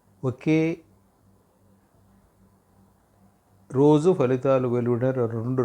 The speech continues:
రాష్ట్రాల్లో తమకు అనుకూలంగా ఫలితాలు వచ్చిన చోట జయరాం రమేష్ ఒకలా మాట్లాడుతున్నాడు,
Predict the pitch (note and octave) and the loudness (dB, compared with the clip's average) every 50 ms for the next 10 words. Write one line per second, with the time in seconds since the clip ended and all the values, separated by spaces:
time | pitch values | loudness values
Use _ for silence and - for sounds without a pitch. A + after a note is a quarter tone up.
0 | A2 A2 G#2 - - - - F#2+ F#2 F2+ G2 C3+ G#3+ C4+ - - _ _ _ _ | 2 2 0 0 -6 -12 -12 -12 -10 -8 -6 -6 -6 -8 -10 -18 _ _ _ _
1 | _ _ _ _ _ _ - - - _ _ _ _ - C#3 C#3+ D#3 E3+ F#3 F3+ | _ _ _ _ _ _ -20 -20 -20 _ _ _ _ 0 2 4 4 4 2 2
2 | F3+ A3 G#3 - - A2+ C3 D3 D#3 D#3 D#3+ - F3+ E3+ D#3+ E3 D#3+ D#3+ D#3 D#3 | 0 -2 -6 -6 -6 -4 -2 -2 -2 -2 -2 0 0 2 2 2 0 0 -2 -2
3 | D3+ C3 C#3 C#3 C3+ B2+ C3 B2+ B2 A#2+ A2+ - - A#2+ A2+ G#2 A2+ A#2 A#2+ D3+ | 0 0 0 -2 -2 -2 -2 -2 -2 -2 -4 -6 -10 -12 -10 -6 -6 -2 0 0
4 | D#3+ C#3+ C3 B2+ B2+ A#2+ B2 A#2+ B2 A#2 A#2 A#2 A#2+ C3+ - - - - - B2 | 0 2 0 0 2 0 0 -2 -2 -4 -2 -2 -4 -4 -6 -12 -14 -10 -8 -4
5 | - C#3 C3 A#2+ A2 G#2+ G#2 - - F#2+ F#2 - G#2 G2 F#2+ F2+ | 0 0 2 2 0 -2 -4 -6 -10 -14 -12 -14 -14 -16 -16 -16